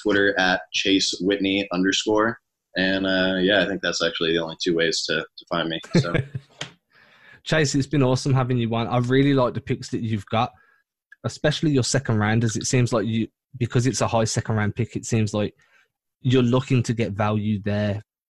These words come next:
Speaker 2: and kind of develop those. You've g-, the Hornets at the moment have got quite a good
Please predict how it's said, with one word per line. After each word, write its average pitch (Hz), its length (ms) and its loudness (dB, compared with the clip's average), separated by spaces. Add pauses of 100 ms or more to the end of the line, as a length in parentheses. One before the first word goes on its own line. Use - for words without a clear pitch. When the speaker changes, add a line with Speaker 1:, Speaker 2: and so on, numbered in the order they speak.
(280)
Speaker 2:
and 107 320 0
kind 120 300 2
of 104 100 -2
develop 110 400 0
those. 107 340 0
You've 123 240 2
g-, - 120 -8 (100)
the 127 180 2
Hornets 143 380 2
at - 80 -4
the 107 60 2
moment 110 320 2
have 101 100 -2
got - 140 -6
quite 117 320 -2
a 123 140 -4
good 110 260 -2